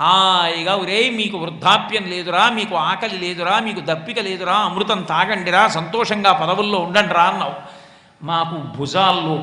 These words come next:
కొవ్వి, వెళ్ళి మందర పర్వతాన్ని దింపి వాసుకుని చుట్టి అమృతోత్పాదనం చేసి అది తాగేద్దాం, ఇక చావకుండా ఉండాలనో పిచ్చ కోరిక పుట్టింది.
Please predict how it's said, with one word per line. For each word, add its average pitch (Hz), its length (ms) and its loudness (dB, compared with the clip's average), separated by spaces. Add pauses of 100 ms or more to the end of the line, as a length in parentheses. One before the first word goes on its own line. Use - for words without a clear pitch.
(120)
కొవ్వి, 156 680 -4 (640)
వెళ్ళి 190 220 -8
మందర 185 320 0
పర్వతాన్ని 196 580 0
దింపి 160 300 -8
వాసుకుని 185 600 -4
చుట్టి 160 340 -8
అమృతోత్పాదనం 208 1040 -2
చేసి 170 180 -4
అది 220 100 -2
తాగేద్దాం, 170 640 -2
ఇక 226 100 -6
చావకుండా 180 680 -2
ఉండాలనో 160 480 -4
పిచ్చ - 320 -4
కోరిక 180 260 -6
పుట్టింది. - 380 -14